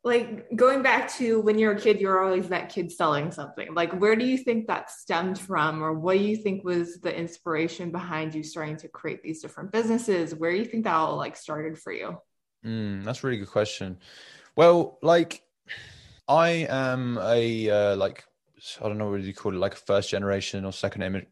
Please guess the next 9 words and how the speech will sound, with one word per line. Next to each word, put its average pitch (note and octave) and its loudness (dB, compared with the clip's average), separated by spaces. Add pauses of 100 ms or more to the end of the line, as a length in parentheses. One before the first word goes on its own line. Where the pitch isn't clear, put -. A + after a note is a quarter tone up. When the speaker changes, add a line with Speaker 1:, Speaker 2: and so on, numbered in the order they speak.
Speaker 2:
im-, G2+ -8 (180)
like, F#2+ -2
generation G#2 -2
immigrant, G2 -4 (560)
uh, G2+ 0
in G#2+ -2
the G2+ -2
U G2+ -2
K. F#2+ 2